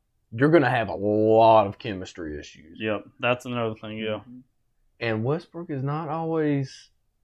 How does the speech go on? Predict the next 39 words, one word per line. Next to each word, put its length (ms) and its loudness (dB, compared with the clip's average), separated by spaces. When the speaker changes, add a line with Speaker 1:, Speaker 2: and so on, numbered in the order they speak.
Speaker 1:
he's 140 -2
gonna 160 2
push 220 -8
the 80 -6
blame 300 2
on 100 -2
somebody 320 -2
else. 180 -2
He's 140 -4
gonna 140 -4
make 160 -4
it 100 -6
very 320 4
Speaker 3:
That's 100 -2
Speaker 1:
public. 380 2
Speaker 3:
right. 140 -6
Speaker 1:
He's 100 -2
gonna 160 0
let 140 0
everybody 420 2
know 160 0
about 280 0
it. 40 -20
It's 120 -6
gonna 200 -6
cause 340 0
problems 420 2
in 60 -14
the 100 -6
locker 360 0
room. 200 -20
Speaker 3:
Mm-hmm. 280 -18
Speaker 1:
And 100 -16
so 100 -8
that's 260 6
why 220 2
I 60 0
feel 240 -2
like, 240 -2